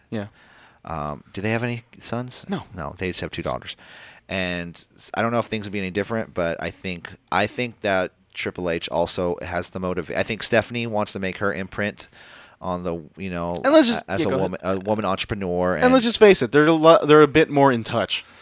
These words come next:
Speaker 2: Yes, than Vince
Speaker 1: with,
Speaker 2: McMahon.
Speaker 1: than Vince McMahon. That
Speaker 2: Um,
Speaker 1: dude's been doing,
Speaker 2: and
Speaker 1: has
Speaker 2: Tri-,
Speaker 1: that nineteen eighties mentality
Speaker 2: and I'm sure Triple H, he thinks
Speaker 1: for
Speaker 2: that
Speaker 1: thirty
Speaker 2: if,
Speaker 1: years.
Speaker 2: if his daughter ever wants to wrestle, he doesn't want her wrestling in an era where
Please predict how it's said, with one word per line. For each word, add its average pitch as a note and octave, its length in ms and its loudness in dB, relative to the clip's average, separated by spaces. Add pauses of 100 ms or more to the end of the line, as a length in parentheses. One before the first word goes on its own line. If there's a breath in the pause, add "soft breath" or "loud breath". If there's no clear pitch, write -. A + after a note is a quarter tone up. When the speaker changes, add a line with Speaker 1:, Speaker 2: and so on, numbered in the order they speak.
(160 soft breath)
Speaker 2:
Yes, - 360 -4
than E2 320 -6
Vince E2 240 -8
Speaker 1:
with, G2+ 140 -6
Speaker 2:
McMahon. C2+ 80 -6
Speaker 1:
than A2+ 140 -2
Vince A2 160 -8
McMahon. F#2 380 -8 (140)
That A#2+ 140 2
Speaker 2:
Um, - 40 2
Speaker 1:
dude's B2+ 220 2
been A#2 140 -6
doing, A2+ 420 0
Speaker 2:
and A#2 80 2
Speaker 1:
has A#2+ 100 2
Speaker 2:
Tri-, C3+ 80 4
Speaker 1:
that A#2+ 240 2
nineteen A#2+ 380 -2
eighties A#2 240 -2
mentality G#2 600 -4
Speaker 2:
and G#2+ 140 0
I'm A#2 60 2
sure A#2 180 2
Triple F#2+ 320 -4
H, F#2 220 0
he F#2+ 100 -6
thinks F2 280 -10
Speaker 1:
for A2+ 80 0
Speaker 2:
that - 40 -10
Speaker 1:
thirty G2+ 220 2
Speaker 2:
if, F#2 40 -4
Speaker 1:
years. F#2 220 -8
Speaker 2:
if G2 140 -4
his F#2 180 -2
daughter E2+ 300 2
ever E2 180 -4
wants E2 220 -6
to E2+ 60 -6
wrestle, E2 200 -4
he F2+ 80 -8
doesn't E2+ 220 -4
want F2 160 -6
her F2+ 120 -4
wrestling D#2+ 560 -6
in D#2+ 120 -12
an D#2 120 -14
era D2+ 240 -4
where D#2+ 300 -2